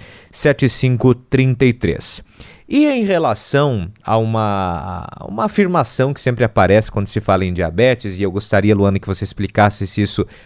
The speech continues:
realmente faz sentido ou não, é a questão do fator genético. Muito se fala, ah, se de repente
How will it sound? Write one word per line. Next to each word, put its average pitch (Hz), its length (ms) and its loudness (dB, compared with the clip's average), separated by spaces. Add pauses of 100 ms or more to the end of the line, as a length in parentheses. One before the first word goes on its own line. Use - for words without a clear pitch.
realmente 110 440 0
faz 101 220 -4
sentido 90 460 -4
ou 92 60 -2
não, 147 260 2 (320)
é 151 40 2
a 156 80 2
questão 147 320 -4
do 147 60 -4
fator 139 460 -2
genético. 120 720 -2 (280)
Muito 220 240 0
se 208 140 -2
fala, 120 800 2
ah, 156 80 2
se - 200 -4
de 160 120 0
repente 170 580 0